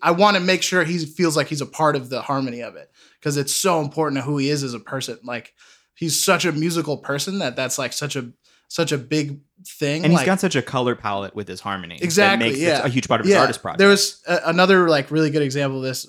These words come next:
Speaker 1: with, uh, Amelia and, and Mike, uh, Spector we were working with.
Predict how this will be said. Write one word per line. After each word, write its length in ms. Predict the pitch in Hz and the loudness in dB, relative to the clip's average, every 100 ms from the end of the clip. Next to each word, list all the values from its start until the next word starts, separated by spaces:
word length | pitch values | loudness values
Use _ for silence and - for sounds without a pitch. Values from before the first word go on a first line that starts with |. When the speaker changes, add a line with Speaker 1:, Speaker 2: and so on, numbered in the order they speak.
| 110 | _
Speaker 1:
with, 280 | 143 147 143 _ _ - | -6 -6 -6 _ _ -12
uh, 280 | 120 127 117 | -8 -6 -6
Amelia 580 | 131 147 175 156 127 - _ _ _ | -2 0 2 2 0 -6 _ _ _
and, 340 | 139 135 120 113 | -8 -6 -4 -6
and 160 | 135 123 | -6 -4
Mike, 380 | 135 143 - _ - | -2 -4 -8 _ -12
uh, 300 | 135 123 123 | -10 -8 -10
Spector 300 | - 139 139 | -12 -12 -10
we 140 | 139 | -8
were 80 | 131 | -8
working 140 | 127 | -8
with. 140 | 127 | -10